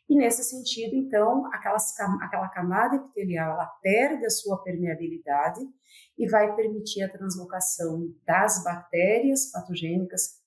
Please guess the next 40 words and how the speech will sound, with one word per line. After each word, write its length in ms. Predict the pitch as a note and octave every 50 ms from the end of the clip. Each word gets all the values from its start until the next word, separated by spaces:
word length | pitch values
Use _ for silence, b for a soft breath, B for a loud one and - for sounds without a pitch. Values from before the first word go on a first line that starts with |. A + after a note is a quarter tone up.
| _
para 120 | _ D#3+ -
a 20 |
corrente 280 | - E3+ E3 E3 D#3 -
sanguínea, 560 | - E3+ D#3 D3+ D3 D3+ E3+ F#3 G#3+ A#3 B3 - B B B B B B B B
a 100 | - E3
translocação 840 | - - G3+ G#3+ G#3+ G3+ G#3 G3 - F#3+ F3+ - - - G3 F#3+ G3
dos 220 | G#3 G3 F#3+ - -
padrões 580 | - D#3+ D#3+ E3+ F3+ F#3 G3+ A3+ B3 A#3 -
moleculares, 800 | F3+ F3+ F3 F3 - - _ D3 C#3 C#3+ D3+ F3 F3+ G3+ - -
que 80 | -
são 260 | - - - F3+ E3+ E3+
proteínas 560 | - E3+ F3 - E3 E3+ E3 E3+ E3 D#3 E3
antigênicas, 920 | E3 D#3 D#3 - - D3 C3+ C#3 D#3+ F#3 G#3 A#3+ A#3 A3+ G3 F3 - - B B B B B B B B B _
que 100 | _ F3+ F3 - -
vão 240 | - G#3+ A#3+ C4+ C4+
fazer 440 | - - A#3 G3+ - F#3+ G3 F3+ -
com 120 | G#3 G3+
que 120 | G3 - G3
o 60 | F3+
organismo 680 | F3+ F#3 F3+ F3 F3+ F3 F3 F#3 A#3 B3 A#3+ A#3+ G#3+ G#3+
reaja 720 | G3+ G3 F#3+ F3 E3+ E3 E3 E3+ F3 F3 F3 G3 G3+ G3 - _ _ _
a 80 | G3 G3
isso. 440 | F3+ - - - - - - - _ _ _ B B B B B B B B B B _
E 60 | - G3+
a 40 |
gente 180 | G#3 A3+ A3 A3
sempre 320 | - - B3 C4 C4+ -
tem 200 | - B3 A#3 B3
falado 680 | - - - A#3 G3+ F#3+ F3+ F#3+ G#3+ A#3+ A#3+ - G#3+ G3
muito 320 | F#3+ G3 F#3+ F3+ F3 E3+
disso, 480 | - - D#3 F#3+ G#3+ A#3+ A#3 - - F#3
que 80 | - -
a 80 | F3+ F3
mucosa 640 | F#3 G3 - - _ F#3+ F#3 F#3+ A3 A#3 A#3 A#3
intestinal, 800 | A#3 G#3+ - G3 F3+ - - - E3 D3+ D#3+ E3+ F#3+ G3+ G#3 G3 -
ela 180 | - F#3 F3
tem 340 | F3+ - _ - A#3+ C4 C4+
uma 180 | C#4 A#3 G#3 -
comunicação 720 | G3+ F3+ F3 E3+ E3 E3+ - E3+ E3 - - E3 D#3 D#3+
direta 480 | D3+ D#3 D3 C#3+ C#3+ C#3+ C#3+ - -